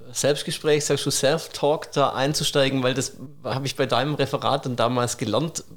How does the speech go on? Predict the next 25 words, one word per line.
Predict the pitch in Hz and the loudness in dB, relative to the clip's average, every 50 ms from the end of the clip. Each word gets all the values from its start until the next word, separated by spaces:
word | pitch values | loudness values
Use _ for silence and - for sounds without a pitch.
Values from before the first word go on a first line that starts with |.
| - - | -20 -10
was | - - 120 - | -6 -4 -2 -2
ich | - 135 - | -2 -2 2
da | - 123 | 2 2
überhaupt | 139 143 120 110 110 110 - - | 4 4 6 4 4 4 2 2
mache. | 120 120 135 - - - - - | 2 2 2 0 -4 -16 -8 -4
Also | - 113 - - | -2 -2 0 -2
ich | 135 - - | -4 -2 0
bin | 156 151 139 | 0 0 2
so | 139 | 2
jemand, | 139 135 139 131 127 131 123 - - 92 | 2 2 2 2 2 0 -2 -4 -4 -4
wenn | 117 113 123 | -2 -2 -2
ich | - 143 - | -2 -4 -2
dann | - 139 127 - - - - 123 120 - | -2 -2 -2 -4 -8 -14 -18 -18 -12 -6
beim | - 120 127 | -4 -4 -2
Klettern | - 131 143 165 208 180 160 160 | 0 0 0 2 2 2 2 2
jetzt | 135 - - - - - - - 131 - | 0 0 -4 -8 -10 -14 -18 -18 -10 -6
genau, | - 131 120 107 120 147 160 156 - - - - - - | -2 0 2 2 4 4 2 0 -2 -8 -16 -16 -14 -6
äh, | - 131 | -2 0
wenn | 127 139 | 0 2
es | 127 | 2
ums | 135 139 - - | 0 0 0 0
Visualisieren | 139 139 - 147 135 123 127 120 - - 160 196 208 208 180 | 0 2 2 2 2 4 4 2 2 2 4 4 4 2 2
geht, | 180 170 151 | 0 -2 -2
zu | - 151 | 0 0
sagen, | 151 135 147 143 | 2 2 2 0